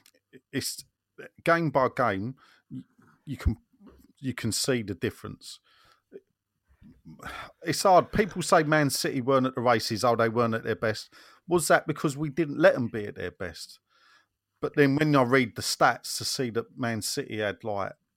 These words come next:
seventy-eight percent possession or something stupid like that,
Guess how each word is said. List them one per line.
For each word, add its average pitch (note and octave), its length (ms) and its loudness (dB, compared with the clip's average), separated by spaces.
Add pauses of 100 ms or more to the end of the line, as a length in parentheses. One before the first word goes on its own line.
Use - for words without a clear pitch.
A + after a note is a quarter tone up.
(240)
seventy-eight A#2 920 -2
percent - 400 -6
possession - 520 -6
or F#2 60 -8
something A2 280 -10
stupid - 800 -6
like G2+ 140 -4
that, G2 220 -4